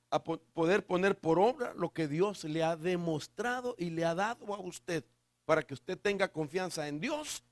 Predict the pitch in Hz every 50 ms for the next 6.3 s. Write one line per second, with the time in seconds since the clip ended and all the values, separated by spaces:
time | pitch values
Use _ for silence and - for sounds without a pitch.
0 | _ - 151 156 156 139 135 - - 180 180 196 220 202 - 156 143 135 - _
1 | 117 120 127 135 175 107 104 - _ _ _ _ _ _ _ _ _ _ _ _
2 | _ _ _ _ - 117 135 165 226 262 247 233 _ _ _ _ _ _ _ _
3 | _ _ _ _ _ _ _ _ _ - 180 - - 294 285 - 185 156 - -
4 | - _ _ _ _ _ _ _ _ _ _ _ _ _ _ _ _ _ _ _
5 | _ _ _ _ - 185 196 226 294 339 349 349 311 - 262 254 - - 220 220
6 | 233 254 226 190 165 196